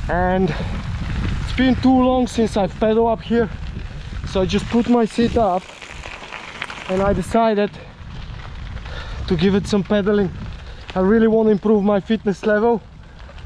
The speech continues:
so I'm gonna try to get more pedaling done so I can increase the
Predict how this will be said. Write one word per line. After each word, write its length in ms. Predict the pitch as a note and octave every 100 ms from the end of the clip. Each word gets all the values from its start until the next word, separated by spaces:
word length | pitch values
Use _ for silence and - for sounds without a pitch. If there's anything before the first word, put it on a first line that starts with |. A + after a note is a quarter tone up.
| - -
so 580 | - F#3 F#3 F3+ F3+ C3+ - - - - - - -
I'm 140 | F3 F3
gonna 180 | F#3 F#3
try 340 | G#3 G#3 E3+ - - - - - - - - - - - - - - - - - - -
to 160 | F3
get 260 | D3+ G3 -
more 160 | G3 F3+
pedaling 440 | G#3 G#3 A3 G#3
done 280 | F3 A#3+ A3+ - - - - - - - -
so 200 | - -
I 60 | F3+
can 240 | - F#3 B2+
increase 420 | D#3 D#3 F#3 F#3 C#3
the 200 | F3